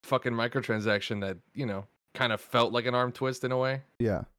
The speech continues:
Speaker 2: exactly.
Speaker 1: So, I mean, that's a, that's like, if we're, if we wanted, like, a poster child for what, like, our no category looks like, I think that's a really good one.
Speaker 2: Yes.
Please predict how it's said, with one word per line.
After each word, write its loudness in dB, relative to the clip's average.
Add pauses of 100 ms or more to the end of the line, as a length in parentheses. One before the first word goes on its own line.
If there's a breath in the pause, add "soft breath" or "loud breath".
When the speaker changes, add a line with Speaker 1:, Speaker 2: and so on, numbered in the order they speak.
(540)
Speaker 2:
exactly. 0
Speaker 1:
So, 6
I 4
mean, -6
that's -2
a, 0
that's -2
like, 2
if -2
we're, 4
if 2
we 2
wanted, 6
like, 4
a 4
poster 2
child 2
for -2
what, 2
like, 0
our 4
no 0
category 0
looks -4
like, 0
I -2
think -4
that's -6
a -2
really -8
good -10
one. -12
Speaker 2:
Yes. -4